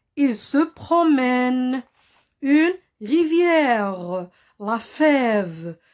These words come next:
un manège. نعاود القراءة مع الشرح والتدقيق. Je répète, je reprends la lecture des mots.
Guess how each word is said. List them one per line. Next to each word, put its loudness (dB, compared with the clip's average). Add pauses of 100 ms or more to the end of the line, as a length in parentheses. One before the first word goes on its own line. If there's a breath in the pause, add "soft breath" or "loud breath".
(260)
un 2 (160)
manège. -4 (1120)
نعاود 0
القراءة -2 (200)
مع -2
الشرح -6 (180)
والتدقيق. -4 (260)
Je -4
répète, -2 (320)
je -4
reprends -2
la 2
lecture -4
des -2
mots. -6